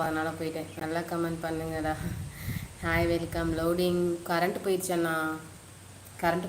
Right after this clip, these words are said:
போனாலும் Wi-Fi வந்து ஆஃப் ஆயிருக்கும் போல. எல்லாரும் டீ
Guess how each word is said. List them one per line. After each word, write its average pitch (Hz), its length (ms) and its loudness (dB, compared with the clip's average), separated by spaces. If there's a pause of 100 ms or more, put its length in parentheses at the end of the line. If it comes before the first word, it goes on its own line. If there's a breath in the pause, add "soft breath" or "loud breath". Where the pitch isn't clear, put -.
போனாலும் 175 340 4
Wi-Fi 175 340 4
வந்து 165 220 2
ஆஃப் 165 160 -2
ஆயிருக்கும் 160 360 0
போல. 147 120 -2 (4000)
எல்லாரும் 175 360 2
டீ 180 80 2